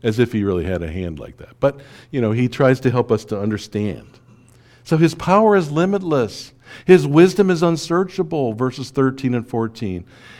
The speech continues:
And his being is incomparable. So there's three attributes: limitless, unsearchable, incomparable. And just to explain the incomparable part,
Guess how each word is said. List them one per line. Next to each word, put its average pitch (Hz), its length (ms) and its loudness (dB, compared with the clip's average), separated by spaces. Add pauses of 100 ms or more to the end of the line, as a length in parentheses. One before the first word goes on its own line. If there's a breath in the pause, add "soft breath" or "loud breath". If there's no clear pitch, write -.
(160 loud breath)
And 127 240 0
his 117 340 0
being 113 600 0
is 104 280 -2
incomparable. 107 960 -4
So - 200 -4
there's 117 260 0
three 151 340 4
attributes: 107 720 0 (360 soft breath)
limitless, 156 760 2 (640 soft breath)
unsearchable, 151 1040 0 (420 soft breath)
incomparable. 117 880 -2 (640 soft breath)
And 113 160 0
just 147 220 2
to 147 80 2
explain 135 400 0
the 123 100 4
incomparable 127 580 -2
part, 147 420 -4